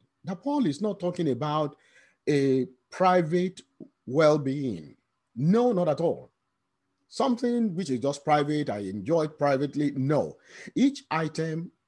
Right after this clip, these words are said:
on the list, each aspect on the list is best understood in the context of social relationship. When we look at the list, it's very clear. You see, the spirit-controlled,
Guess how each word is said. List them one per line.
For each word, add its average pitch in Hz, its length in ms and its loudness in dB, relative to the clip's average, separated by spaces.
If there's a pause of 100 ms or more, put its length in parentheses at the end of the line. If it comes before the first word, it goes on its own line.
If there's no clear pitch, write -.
on 117 220 0
the 113 80 -6
list, 151 640 -4 (520)
each 254 280 0 (120)
aspect 170 600 0 (640)
on 127 140 0
the 120 100 -2
list 135 500 -4 (680)
is 135 160 -2
best 220 380 -4 (100)
understood 131 800 -4 (380)
in 131 100 0
the 123 80 -2
context 185 720 -6 (100)
of 127 280 2 (460)
social 175 880 -2
relationship. 127 880 -2 (840)
When 233 160 0
we 233 100 2
look 285 180 2
at 131 120 0
the 123 80 0
list, 139 300 0
it's 110 100 -4
very 117 240 -2
clear. 80 320 -12 (680)
You 175 60 -6
see, 202 120 -4
the 185 200 -4
spirit-controlled, 202 1120 0